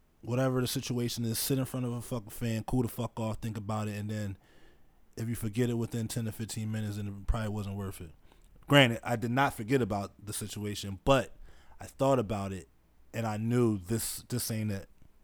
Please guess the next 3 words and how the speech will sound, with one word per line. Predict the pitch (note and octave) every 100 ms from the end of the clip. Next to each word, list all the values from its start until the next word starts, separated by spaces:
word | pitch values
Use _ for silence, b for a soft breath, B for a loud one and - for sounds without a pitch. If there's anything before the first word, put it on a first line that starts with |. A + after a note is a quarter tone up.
| - - _ _ _ _ _ _ _ _ _ _ _ _ _ _ _ -
I | C3+
g-, | A#2 -
uh, | C3+ C3+